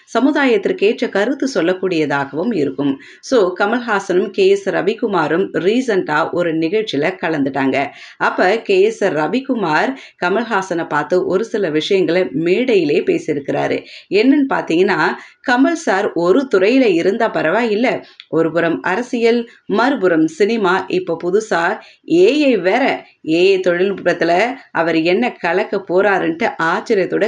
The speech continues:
காத்துட்டு இருக்கிறாங்க. நானும் தான் அதே போல காத்துட்டு இருக்கேன்ட்டு பேசிட்டு இருந்தாரு கே எஸ் ரவிக்குமார். "அஜித் ஒரு முறை என்னை யாரும் இனிமே தலன்ட்டு கூப்பிட வேண்டான்ட்டு சொல்லியிருந்தாரு. ஆனா அவரோட நடிப்புல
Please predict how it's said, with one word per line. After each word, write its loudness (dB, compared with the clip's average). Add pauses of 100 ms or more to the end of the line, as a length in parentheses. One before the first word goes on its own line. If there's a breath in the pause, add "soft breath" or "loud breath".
காத்துட்டு -2
இருக்கிறாங்க. -2 (240)
நானும் -2
தான் 0
அதே 0
போல 0
காத்துட்டு -6
இருக்கேன்ட்டு -2 (180)
பேசிட்டு 0
இருந்தாரு 0 (400 loud breath)
கே 0 (120)
எஸ் -2
ரவிக்குமார். 0 (340 loud breath)
"அஜித் 0
ஒரு 4
முறை 4 (100)
என்னை 0
யாரும் 2
இனிமே 0 (240)
தலன்ட்டு 2
கூப்பிட 2
வேண்டான்ட்டு 0
சொல்லியிருந்தாரு. 2 (360 loud breath)
ஆனா 0 (160)
அவரோட 0 (100)
நடிப்புல 2